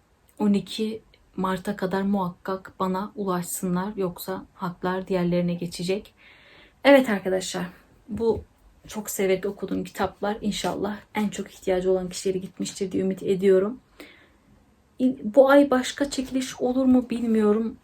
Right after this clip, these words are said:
Şu an karar veremedim ama belki ileriki Mart'ın sonuna doğru yine bir çekiliş başlatabilirim. Takipte kalın.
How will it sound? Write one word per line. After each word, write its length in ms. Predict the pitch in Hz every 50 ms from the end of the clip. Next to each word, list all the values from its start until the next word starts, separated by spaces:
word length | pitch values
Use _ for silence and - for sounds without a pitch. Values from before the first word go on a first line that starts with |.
| -
Şu 180 | - - - 202
an 140 | 202 208 208
karar 280 | 208 214 208 208 208
veremedim 440 | 202 202 208 208 202 185 175 180 185
ama 220 | 202 208 208 196
belki 400 | 196 190 185 180 180 - - 208
ileriki 440 | 196 190 180 175 180 175 - - 196
Mart'ın 340 | 185 180 180 180 180 - 196
sonuna 380 | 185 - - 185 180 180 180 180
doğru 180 | 180 175 175
yine 260 | 180 180 180 175 175
bir 140 | 175 190 185
çekiliş 500 | 190 - - 175 180 - 185 180 - -
başlatabilirim. 800 | 196 175 170 - 190 180 - 190 180 185 185 180 175 175 196 208
Takipte 600 | 208 - 185 175 175 - - - - - 185 175
kalın. 360 | - 185 180 180 190 254 262